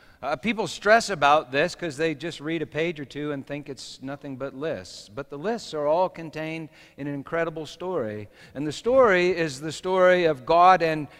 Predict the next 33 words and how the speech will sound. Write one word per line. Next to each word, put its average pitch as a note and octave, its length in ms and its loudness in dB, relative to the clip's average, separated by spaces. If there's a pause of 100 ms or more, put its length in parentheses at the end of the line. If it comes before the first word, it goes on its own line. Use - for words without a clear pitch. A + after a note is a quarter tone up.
(140)
humanity, F3 760 -2
God C#3+ 420 4
and C#3+ 320 -2 (180)
the A#2 180 4 (120)
Adam, D3 440 8
Ha-Adam, B2 1000 4
uh, B2+ 280 0 (200)
the C3+ 160 -4
eschatos C#3 760 0
Adam. B2 420 -4 (260)
And E3+ 380 -2
this B3 220 4
story F3+ 520 2
is E3 280 -4
also G3 680 -2
your F3+ 260 -4
story. G2+ 460 -10
So D#3 380 -6 (360)
I D3 140 -4
hope E3+ 300 -6
you, D3+ 400 -4
um, B2 380 -8 (240)
receive C#3 520 -10
it F3+ 140 -8 (880)
and A#2 160 -10
eat C#3+ 240 -10
it. B2+ 260 -12 (300)
I G#2 80 -10
hope A#2+ 260 -14
you A#2+ 140 -12
believe A#2+ 640 -10
the A2 80 -14
gospel. F#2+ 640 -14